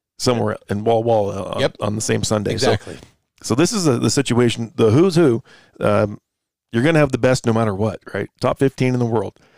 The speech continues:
Speaker 1: will be there on the same night. So it's kind of a cool, and I think it's a good thing for rodeo and building the brand. Just people be able to watch this and say, "These are the stars.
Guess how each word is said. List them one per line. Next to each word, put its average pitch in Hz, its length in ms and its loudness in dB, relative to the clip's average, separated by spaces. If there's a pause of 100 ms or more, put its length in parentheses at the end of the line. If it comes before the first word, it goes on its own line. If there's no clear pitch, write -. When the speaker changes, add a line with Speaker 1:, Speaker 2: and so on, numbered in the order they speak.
(140)
Speaker 1:
will - 100 -2
be 120 220 0
there 110 160 4
on 107 60 0
the 107 80 -6
same 110 260 -4
night. 104 240 -4 (260)
So 117 340 0 (260)
it's - 160 -2
kind 202 180 2
of 185 80 0
a 135 80 2
cool, 139 240 4
and 123 100 2
I 123 60 2
think 143 200 2
it's 120 100 -2
a 113 60 -4
good 127 260 0
thing 127 160 0
for 107 140 -2
rodeo 131 380 4
and 107 100 0
building 120 240 0
the 107 80 -4
brand. 117 480 0 (360)
Just - 220 -2 (120)
people 135 260 2
be 123 100 2
able 123 140 2
to 107 60 0
watch 139 340 -2
this 95 280 -4 (240)
and 107 140 -8
say, 107 380 0 (340)
"These 170 180 2
are 175 40 -2
the 160 100 4
stars. 160 480 -2